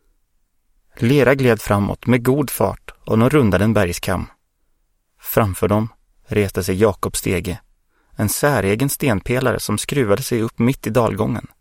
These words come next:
nästan lika hög som bergen runt omkring. Den väldiga stenen var slipad av oräkneliga år av väder och vind. Från vissa vinklar såg den ut att kunna rasa samman när som helst.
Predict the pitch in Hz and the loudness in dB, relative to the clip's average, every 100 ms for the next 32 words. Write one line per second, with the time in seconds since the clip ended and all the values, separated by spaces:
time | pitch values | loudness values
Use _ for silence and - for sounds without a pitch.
0 | _ _ _ - 170 - - 131 147 104 | _ _ _ -6 -6 -4 -2 -2 0 0
1 | 95 131 127 120 101 90 101 113 92 - | 0 -2 -2 0 2 2 0 -2 -4 -4
2 | 113 123 117 110 _ _ _ _ _ _ | -6 -4 -6 -8 _ _ _ _ _ _
3 | _ _ _ _ _ _ _ _ _ _ | _ _ _ _ _ _ _ _ _ _
4 | _ 110 104 139 127 117 131 - 123 143 | _ 0 2 2 2 0 -2 0 0 2
5 | 104 104 - 147 117 110 123 120 156 131 | 2 0 0 0 0 2 2 2 0 -2
6 | 104 101 - 123 123 - 131 127 98 101 | 0 -2 -2 -2 -2 -2 -2 0 -2 -2
7 | 101 123 117 104 120 110 90 - _ _ | -2 -2 -4 -4 -4 -6 -8 -14 _ _
8 | _ _ _ - 117 131 131 131 170 117 | _ _ _ -2 0 0 0 0 0 -2
9 | - 117 - 113 113 104 104 117 113 110 | -2 -2 0 0 0 -2 -2 -2 0 0
10 | 110 123 - 117 104 123 95 - 123 117 | -2 -4 -2 -2 -2 -2 -2 -2 -4 -4
11 | 156 - | -6 -10